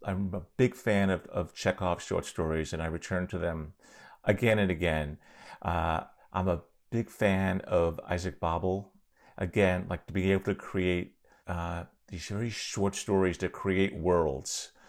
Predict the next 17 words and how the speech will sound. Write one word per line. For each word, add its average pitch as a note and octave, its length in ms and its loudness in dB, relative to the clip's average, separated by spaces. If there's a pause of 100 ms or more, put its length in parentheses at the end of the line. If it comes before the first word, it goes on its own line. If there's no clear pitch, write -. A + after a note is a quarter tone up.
(240)
The B2+ 140 6
idea A#2+ 360 6
of A2 100 0
sort A2 160 6
of F#2+ 140 -4
each A2+ 180 -2
sentence G2 380 0
pulling G2 340 2
their E2 120 2
weight E2 380 -2 (180)
is, E2 380 -4
is F2+ 140 -4
really, F2 240 2
really E2 220 -2
important - 440 -6
to G#2 80 -4
me. G#2 200 0